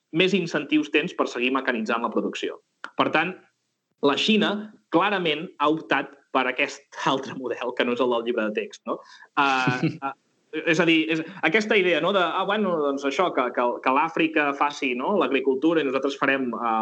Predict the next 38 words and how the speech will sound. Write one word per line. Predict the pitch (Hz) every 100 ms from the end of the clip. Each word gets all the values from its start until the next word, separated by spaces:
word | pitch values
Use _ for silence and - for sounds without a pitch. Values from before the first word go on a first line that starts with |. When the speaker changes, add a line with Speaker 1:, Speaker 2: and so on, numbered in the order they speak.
| 110
Speaker 1:
la |
tecnologia, | 113 117 113 113 135 139
sí, | - 107
clar, | 110 107
és, | -
és | 104 117
molt | 117
bonic, | 120 123 123
però | 120
segurament | 110 107 107 107
l'Àfrica | 107 110 113 113
mai | 110 110
es | 107
desenvoluparia | 107 107 107 104 104 104
així. | - 123 - - - -
I | -
de | 139
la | 131
mateixa | 131 156 156
manera, | 147 151 143 190 - _ _ -
eh, | 131
si | - 131 131
la | 123
Xina | - 180 170 135 117 - _
hagués | - 120 143 147
permès | 143 127 143 139
entrar | 123 110 143 123 90 _ _ _ -
a, | 127 123 135
no | 143
només | 165 175 156
la | 131
indústria, | 139 185 - 107
sinó | 117 107
també | 107 120
les | 135 120
empreses | 117 123 127
tecnològiques | - 110 110 113 117 113 110 110
americanes, | 110 110 139 139 180 -